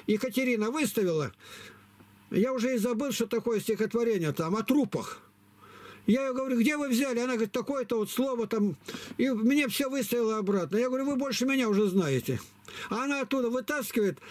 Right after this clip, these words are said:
с сайта по, по тематике, где есть. Ну, я посмотрел, эпиграфы к этому поставил и,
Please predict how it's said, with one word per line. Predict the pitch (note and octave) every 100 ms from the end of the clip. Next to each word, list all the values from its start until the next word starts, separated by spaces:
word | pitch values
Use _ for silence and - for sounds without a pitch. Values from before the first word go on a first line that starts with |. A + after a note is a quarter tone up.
| -
с | -
сайта | - A#3+ D#3+ D#3+ B2 - _ - - - -
по, | A3+ G#3 -
по | B3
тематике, | B3+ C4 G#3 F#3 F#3 G3
где | E3+ F3+
есть. | E3 C3+ G#2 - - - -
Ну, | A#3+
я | C4+ C4+
посмотрел, | B3+ G#3 B3+ B3 C#4+ C4 E3 -
эпиграфы | B3 A#3 C#4 A#3+ F#3+ A3+
к |
этому | G#3+ A3 A3+
поставил | G3+ A3 - C4+ A#3+ E3+ -
и, | G3+ F#3